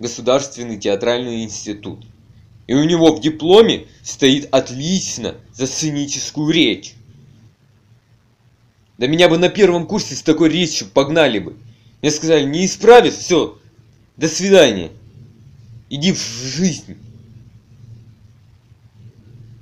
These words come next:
Я бы попытался, конечно, если бы у меня была такая речь, там,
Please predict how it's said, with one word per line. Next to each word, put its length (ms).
Я 100
бы 120
попытался, 600
конечно, 460
если 240
бы 60
у 20
меня 140
была 200
такая 320
речь, 220
там, 160